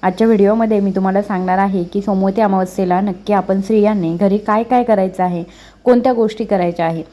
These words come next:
अगदी छोट्या आणि नॉर्मल गोष्टी आहे, परंतु या गोष्टी जर आपण आपल्या घरी उद्या केल्या तर नक्कीच त्याचा खूप फायदा होतो. सर्वात प्रथम सुरुवात करूया सकाळी उठल्यापासून. तर अशा दहा बारा गोष्टी आहेत ज्या normally आपण अशाच करू शकतो, म्हणजे अगदी थोड्या वेळेमध्ये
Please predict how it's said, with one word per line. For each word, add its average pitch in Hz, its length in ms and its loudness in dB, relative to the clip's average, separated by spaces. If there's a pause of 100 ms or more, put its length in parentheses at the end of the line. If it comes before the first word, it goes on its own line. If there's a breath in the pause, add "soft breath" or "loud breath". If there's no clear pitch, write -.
(260 loud breath)
अगदी 214 280 2 (100)
छोट्या 240 300 4
आणि 208 180 2
नॉर्मल 202 380 2
गोष्टी 190 320 -2
आहे, 180 240 0
परंतु 196 380 0
या 202 180 4
गोष्टी 208 380 -2
जर 220 120 2
आपण 214 260 -2 (140)
आपल्या 202 300 2
घरी 247 220 0
उद्या 214 260 2
केल्या 202 320 -2 (460 loud breath)
तर 226 80 0
नक्कीच 233 360 0
त्याचा 220 300 2
खूप 240 200 2
फायदा 196 320 2
होतो. 170 320 -2 (320 loud breath)
सर्वात 226 200 4
प्रथम 226 360 -2
सुरुवात 208 420 0
करूया 196 320 0
सकाळी 202 400 -2
उठल्यापासून. 208 640 0 (360 loud breath)
तर 262 120 0 (100)
अशा 233 200 0
दहा 240 240 2
बारा 262 220 4
गोष्टी 233 380 0
आहेत 190 340 0
ज्या 214 120 -2
normally 202 420 0
आपण 233 280 0 (760)
अशाच 269 360 0
करू 226 220 4
शकतो, 190 340 -4
म्हणजे 196 220 0
अगदी 220 340 0 (220)
थोड्या 226 240 4
वेळेमध्ये 202 560 0